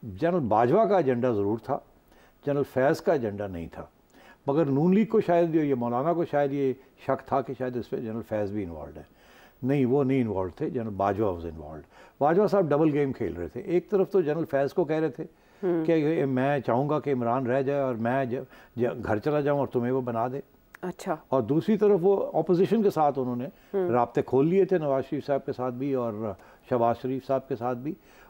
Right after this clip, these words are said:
Speaker 1: और उनसे ये कह रहे थे कि आप vote of no confidence की तैयारी करें,
Speaker 2: हम्म।
Speaker 1: मैं आपको, मैं एमक्यूएम वगैरह हम डिलीवर कर देंगे और, अ, पीएमएलक्यू भी आपको डिलीवर कर देंगे।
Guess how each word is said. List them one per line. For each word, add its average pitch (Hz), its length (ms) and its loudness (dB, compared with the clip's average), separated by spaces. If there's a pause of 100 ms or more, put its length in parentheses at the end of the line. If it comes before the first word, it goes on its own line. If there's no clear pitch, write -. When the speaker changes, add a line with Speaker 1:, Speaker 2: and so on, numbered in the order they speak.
Speaker 1:
और 139 220 2
उनसे 165 300 2
ये 185 120 6
कह 151 180 2
रहे 143 140 2
थे 147 140 -4
कि 147 80 -6
आप 117 260 0
vote 113 160 0
of 113 80 -6
no 110 140 -4 (100)
confidence 101 340 -10
की 110 80 -12
तैयारी 95 320 -8
करें, 120 220 -12 (200)
Speaker 2:
हम्म। 160 240 -4
Speaker 1:
मैं 131 100 0
आपको, 123 280 0 (200)
मैं 131 100 -6
एमक्यूएम 117 340 -2
वगैरह 113 200 -4
हम 101 180 -6
डिलीवर 90 280 -6
कर - 180 -10 (100)
देंगे 78 260 -14 (280)
और, 120 140 -2
अ, 127 1000 -8 (100)
पीएमएलक्यू 135 540 0
भी 135 120 0
आपको 104 240 -4
डिलीवर 87 380 -8
कर - 80 -8
देंगे। - 460 -20